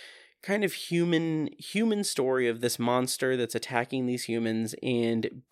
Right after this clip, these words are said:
coloring it with some interesting detail about the insecurities of, of the core group of characters that we get. And I appreciate that.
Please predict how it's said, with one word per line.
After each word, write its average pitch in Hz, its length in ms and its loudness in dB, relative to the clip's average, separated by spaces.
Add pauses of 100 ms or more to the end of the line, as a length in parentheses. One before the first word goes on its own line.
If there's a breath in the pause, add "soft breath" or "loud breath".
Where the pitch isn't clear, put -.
(120)
coloring 151 640 2
it 131 200 0
with 120 420 2 (440 loud breath)
some 120 400 2
interesting 135 520 0
detail 117 440 0
about 110 200 0
the 107 140 -6
insecurities 110 760 0
of, 104 260 0
of 113 240 -2
the 113 140 2 (120)
core 127 300 2
group 117 340 -2
of 107 140 -8
characters 107 460 0
that 107 140 0
we 120 100 -6
get. 113 400 2
And 120 420 2 (380 loud breath)
I 294 100 6
appreciate 349 680 4
that. 87 180 2